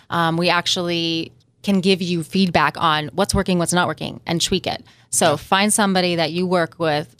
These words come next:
Speaker 1: to cause that, so you really know what's going on. So you're not just blindly taking supplements that you may actually may not need, right? So you're
Speaker 2: Is
Speaker 1: actually
Speaker 2: it
Speaker 1: being
Speaker 2: bad that my dog and I both take the same fish oil?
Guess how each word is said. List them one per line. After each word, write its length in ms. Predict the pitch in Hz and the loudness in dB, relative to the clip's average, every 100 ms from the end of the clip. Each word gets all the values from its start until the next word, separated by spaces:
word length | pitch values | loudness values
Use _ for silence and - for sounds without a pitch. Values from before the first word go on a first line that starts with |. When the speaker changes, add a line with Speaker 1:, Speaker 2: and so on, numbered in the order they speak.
| - | -8
Speaker 1:
to 100 | 196 | -8
cause 440 | - 180 180 165 | 0 2 4 2
that, 180 | 165 - | 2 2
so 100 | 208 | 2
you 60 | 196 | 0
really 260 | 190 247 226 | 2 4 4
know 80 | |
what's 100 | 185 | 2
going 180 | - 180 | 0 0
on. 100 | 175 | 0
So 100 | - | 2
you're 20 | 214 | 2
not 80 | 233 | 2
just 160 | 196 | 0
blindly 340 | 160 160 175 175 | 0 0 0 -2
taking 240 | 175 170 | -2 -4
supplements 520 | 160 165 165 160 156 | -2 0 0 -2 -4
that 80 | - | 0
you 60 | 220 | 4
may 100 | 240 | 4
actually 200 | 269 240 | 4 4
may 100 | 208 | 4
not 160 | 170 147 | 2 2
need, 420 | 190 208 226 - - - - | 2 2 -2 -10 -14 -12 -2
right? 240 | 156 185 | 0 2
So 100 | - | 0
you're 80 | 185 - | 2 4
Speaker 2:
Is 100 | 180 | 4
Speaker 1:
actually 180 | 208 190 | 2 2
Speaker 2:
it 20 | |
Speaker 1:
being 120 | 156 | 2
Speaker 2:
bad 360 | 165 170 170 170 170 | 2 0 -2 -6 -10
that 260 | 135 139 135 | -8 -6 -6
my 200 | 135 123 | -6 -6
dog 360 | 120 131 135 135 | -4 -4 -4 -4
and 80 | |
I 300 | 135 135 135 | -6 -6 -8
both 320 | 123 120 120 - | -8 -8 -8 -8
take 160 | 127 | -10
the 60 | 123 | -8
same 180 | - 120 | -8 -8
fish 240 | 135 - | -10 -8
oil? 180 | 139 147 | -8 -12